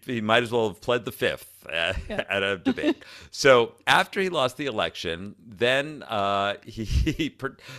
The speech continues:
Speaker 1: <laughs> to redeem himself, he participated in the January sixth insurrection. <laughs>
Speaker 2: Of
Speaker 1: Um,
Speaker 2: course.
Speaker 1: yes, and in an interview after the fact, he justified it by saying, "We honestly felt, no matter how crazy it sounds, that it would be a victory party."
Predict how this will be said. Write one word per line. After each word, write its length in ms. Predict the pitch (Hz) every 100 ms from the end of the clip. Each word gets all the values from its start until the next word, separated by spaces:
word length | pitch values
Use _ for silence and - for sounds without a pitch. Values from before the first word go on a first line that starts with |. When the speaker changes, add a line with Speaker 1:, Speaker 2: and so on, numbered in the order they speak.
| 110
Speaker 1:
<laughs> 380 | - - - 107
to 120 | - 131
redeem 380 | 139 202 254
himself, 540 | 240 104 - 98 101 -
he 100 | 131
participated 720 | 127 - 139 - 117 110 110
in 60 | 98
the 80 |
January 420 | 98 95 92 92 95
sixth 300 | - 87 -
insurrection. 800 | 82 - 76 53 - 73 101 120 _ _ - -
<laughs> 0 | 110 - - 107 92 -
Speaker 2:
Of 100 | 107
Speaker 1:
Um, 200 | 98 92
Speaker 2:
course. 540 | 165 156 214 - -
Speaker 1:
yes, 320 | 104 78 73 -
and 300 | 104 92 95
in 120 | 98
an 100 | 98
interview 400 | 95 92 95 85 87
after 240 | 92 92
the 100 | 90
fact, 400 | - 120 135 -
he 320 | 127 117 117
justified 640 | 104 127 135 135 104 85 76
it 120 | 80
by 120 | 90
saying, 300 | 87 98 101
"We 160 | 110 123
honestly 440 | 151 175 - 190
felt, 500 | 170 - 185 180 - - - - -
no 120 | 117
matter 260 | 107 104 95
how 300 | 90 131 185
crazy 480 | - 185 185 170 175
it 100 | 143
sounds, 540 | 170 143 117 110 104
that 160 | 104 95
it 40 |
would 140 | 101 90
be 120 | 104
a 60 | 92
victory 680 | 82 76 113 - 92 71 60
party." 540 | - 71 53 50 -